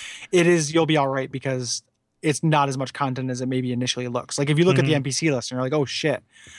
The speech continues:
Speaker 2: Yeah.
Speaker 1: Like, there's, like, four N P Cs here I'm not gonna be able to do anything with."
Speaker 2: Mm-hmm.
Speaker 1: It's like, well, you know,
Speaker 2: And two of them
Speaker 1: two of
Speaker 2: kind
Speaker 1: them
Speaker 2: of
Speaker 1: are barely
Speaker 2: aren't. Yeah.
Speaker 1: stories.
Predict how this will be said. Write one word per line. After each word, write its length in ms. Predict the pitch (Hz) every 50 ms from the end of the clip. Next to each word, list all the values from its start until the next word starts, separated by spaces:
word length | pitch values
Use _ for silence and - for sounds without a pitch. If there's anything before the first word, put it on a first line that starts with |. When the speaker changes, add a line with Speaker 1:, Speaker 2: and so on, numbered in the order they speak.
| - - - -
Speaker 2:
Yeah. 80 | 98 127
Speaker 1:
Like, 60 | 131
there's, 140 | 135 127 131
like, 120 | 131 -
four 300 | - - - 151 147 143 139
N 100 | 139 127
P 100 | 135 131
Cs 280 | 123 - 160 156 143 -
here 120 | 139 123
I'm 80 | 123 123
not 120 | 123 120
gonna 80 | - 127
be 60 | 123
able 100 | 117 117
to 40 | 120
do 100 | 135 135
anything 240 | 127 123 - 123 127
with." 280 | 127 135 - - - -
Speaker 2:
Mm-hmm. 180 | 143 139 147 156 147 _ _ _ _
Speaker 1:
It's 80 | _ -
like, 120 | 175 - 202
well, 600 | 233 233 226 220 214 208 202 190 185 180 175 170
you 100 | 170 160
know, 280 | 151 147 143 135 135 - _ -
Speaker 2:
And 160 | 143 127 -
two 140 | - 220 220
of 60 | 165
them 80 | 165 208
Speaker 1:
two 60 | 196
of 40 | 185
Speaker 2:
kind 120 | 175 165 143
Speaker 1:
them 60 | 131
Speaker 2:
of 60 | 127
Speaker 1:
are 80 | 120 127
barely 120 | 139 139 139 143
Speaker 2:
aren't. 40 | 143
Yeah. 40 | 135
Speaker 1:
stories. 760 | - - - 135 131 131 131 135 135 135 123 - - - -